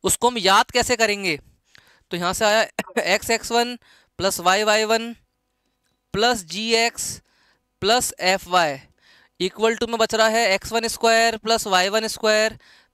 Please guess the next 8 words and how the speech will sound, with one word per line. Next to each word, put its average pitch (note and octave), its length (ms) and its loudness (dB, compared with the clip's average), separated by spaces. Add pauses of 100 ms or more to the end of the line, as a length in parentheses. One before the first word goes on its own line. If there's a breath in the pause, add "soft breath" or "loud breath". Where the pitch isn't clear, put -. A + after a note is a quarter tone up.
(140)
plus G#3+ 320 0
G A3 240 -6
एक्स G#3+ 240 -2
वन A3 280 -2 (1120)
plus A3 300 0 (180)
F G3+ 240 0
वाई E3 260 2 (100)
वन। D3+ 240 0